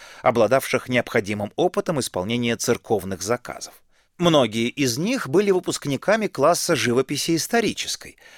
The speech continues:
а традиция писать образа живописной работы существовала в Петербурге со времен императрицы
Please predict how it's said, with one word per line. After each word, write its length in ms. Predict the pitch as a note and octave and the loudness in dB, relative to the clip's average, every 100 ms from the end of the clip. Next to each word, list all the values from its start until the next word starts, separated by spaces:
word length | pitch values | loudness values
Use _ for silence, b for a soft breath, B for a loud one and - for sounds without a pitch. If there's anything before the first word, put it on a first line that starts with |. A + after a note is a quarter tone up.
| B | B
а 180 | A2+ A2 | 2 4
традиция 540 | A2 A2+ B2 - A2 | 4 2 0 0 0
писать 400 | - A2+ A#2+ A2 | 0 0 0 0
образа 540 | - A2+ B2 A2 B2 A2 | 0 2 2 4 2 2
живописной 720 | A2 C3 C3 - F2 G2 F#2 | 2 2 2 -2 -8 -4 -2
работы 520 | F#2 G#2+ G#3 - G2 B B B | 0 2 2 2 -2 B B B
существовала 720 | - C3+ B2 - A#2 A2 G#2 | -2 0 -2 2 2 4 2
в 80 | G#2 | 0
Петербурге 640 | A2+ G#2+ F#2+ A2+ A3+ G3+ | -4 -2 -2 0 -2 -2
со 140 | G3 C3 | -2 -2
времен 340 | B2 A2+ B2 | -2 0 -2
императрицы 720 | A#2 - F#2+ G#2+ C#3+ - D#3+ | -2 -4 -4 -4 -6 -2 -4